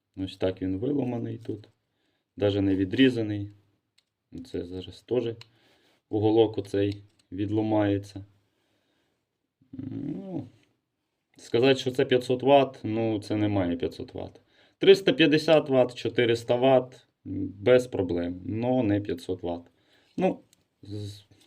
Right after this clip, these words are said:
відповідно, ціна. Хоча п'ятсот, шістсот ватт, сімсот ватт в піку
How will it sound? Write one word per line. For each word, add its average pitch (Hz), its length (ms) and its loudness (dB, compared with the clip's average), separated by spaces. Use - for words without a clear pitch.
відповідно, 104 580 0
ціна. 90 280 -4
Хоча 196 480 4
п'ятсот, 135 460 2
шістсот 127 440 0
ватт, 127 300 0
сімсот 131 680 0
ватт 110 240 4
в - 140 -20
піку 127 420 0